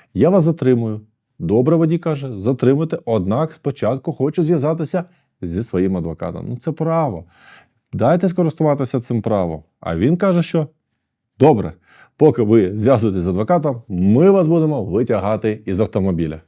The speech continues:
Якщо у вас трапляється така ситуація, друзі, обов'язково долучайтеся до клубу юридичного захисту водія, щоб мати надійну юридичну підтримку на дорогах України. Ось за цим номером телефону працюємо кожного дня, без вихідних, без святкових. Є телефони гарячих ліній,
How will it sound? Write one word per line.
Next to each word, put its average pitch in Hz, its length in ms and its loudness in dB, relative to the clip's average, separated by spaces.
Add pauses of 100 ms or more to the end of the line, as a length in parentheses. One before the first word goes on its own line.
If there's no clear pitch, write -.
(160)
Якщо 107 220 2
у - 40 4
вас 127 100 0
трапляється 123 380 -4
така 107 220 -4
ситуація, 110 480 -2
друзі, 104 240 -2
обов'язково 110 460 -2
долучайтеся 104 600 -2
до 95 100 -4
клубу 117 240 0
юридичного 101 480 -2
захисту 98 420 -4
водія, 98 360 -2
щоб 104 220 -4
мати 123 280 -6
надійну 104 380 0
юридичну 104 500 -2
підтримку 113 380 -2
на 98 100 -2
дорогах 98 340 -2
України. 95 380 -2 (320)
Ось 131 180 4
за 107 100 -2
цим 113 200 0
номером 107 340 0
телефону 101 520 -2
працюємо 98 440 -4
кожного 120 420 -2
дня, 101 260 -4
без 110 320 -2
вихідних, 113 460 -2
без 117 320 -2
святкових. 117 540 -4
Є 113 180 0
телефони 135 400 -4
гарячих 120 420 -6
ліній, 120 300 2